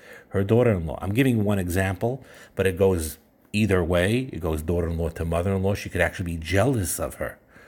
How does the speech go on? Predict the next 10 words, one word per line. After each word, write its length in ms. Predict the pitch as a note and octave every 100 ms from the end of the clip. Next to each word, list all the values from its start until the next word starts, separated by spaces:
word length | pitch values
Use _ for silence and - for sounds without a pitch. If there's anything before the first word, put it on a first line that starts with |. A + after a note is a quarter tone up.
| - - - - -
jealous 420 | G#2+ A2 G#2 -
of 140 | F2+
her 160 | E2 F2
abilities, 800 | D#2+ G2+ G#2 G#2 F#2+ F#2 F2+ E2+
of 220 | F#2 E2+
her, 360 | D#2 E2 D#2+ E2 - - - _
uh, 40 | -
uh, 580 | D#2+ D#2 D#2 B1+ D#2 D#2
you 120 | F2
know, 380 | E2+ D#2+ D#2+